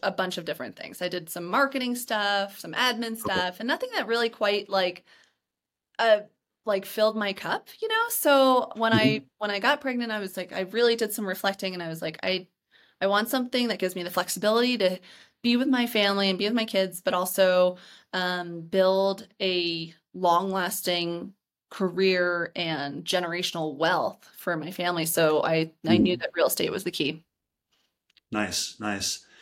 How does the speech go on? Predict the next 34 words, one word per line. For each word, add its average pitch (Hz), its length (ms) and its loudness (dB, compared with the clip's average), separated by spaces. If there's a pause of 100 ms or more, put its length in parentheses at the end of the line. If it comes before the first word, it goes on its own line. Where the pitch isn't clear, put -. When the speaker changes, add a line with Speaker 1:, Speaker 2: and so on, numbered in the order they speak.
(160)
Speaker 1:
Yeah. - 180 -6 (140)
Speaker 2:
So, 151 560 0
um, 135 420 0
you 127 80 -10
start, - 400 -4 (180)
started, 156 480 0
um, 117 440 0 (520)
into 147 300 2
it - 120 0
full 147 280 -2
time 139 260 0
here 135 160 -2
in 123 60 -2
Colorado 127 500 0
in 139 100 -2
two 147 140 -6
thousand 147 360 -4
seventeen, 139 540 -2
or 113 100 0
that's 123 240 0
when 120 160 0
you 110 480 -2
were 107 220 -2
with 98 160 -6
Weichert 110 460 -2
and 101 100 -8
back 98 200 -6
in 95 80 -8
Pennsylvania? 95 540 -8 (280)
Speaker 1:
Oh 254 220 0
no, 208 320 -2
when 190 160 -6
I 202 160 -2
was 202 400 -4